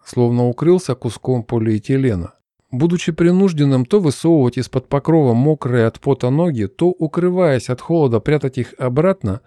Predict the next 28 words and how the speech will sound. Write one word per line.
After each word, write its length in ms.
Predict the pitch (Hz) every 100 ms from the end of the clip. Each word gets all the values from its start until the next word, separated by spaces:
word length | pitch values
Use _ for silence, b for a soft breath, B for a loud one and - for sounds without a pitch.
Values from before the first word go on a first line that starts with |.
| b
Виктор 340 | 139 196 196
никак 360 | 185 185 220 214
не 80 | 156
мог 320 | 170 170 -
уснуть. 600 | 170 156 - 170 107 - - _ _ _
Сергею, 440 | - 170 202 247 220
судя 280 | - 190 165
по 120 | 165
всему, 280 | - 180 175
тоже 320 | - 196 147
не 100 | 151
спалось. 540 | - 180 190 131 - -
Он 140 | 120
вертелся 500 | 127 147 - 214 -
на 140 | 123 120
диване, 440 | 123 143 190 147
скрипя 360 | - 131 127 131
пружинами, 600 | 135 147 202 180 135 120
и 120 | 143
время 300 | 165 214 131
от 120 | -
времени 500 | 135 135 123 120 110
вздыхал. 600 | 110 104 131 - 127 92 - _ _ _ _ -
«Не 180 | 127
спится?» — 720 | 120 - 160 202 - 170 127 98 _
спросил 580 | - - 131 - 131 120
Виктор. 360 | 131 - - - _ _ _ _
«Нет», — 500 | - 127 180 185 -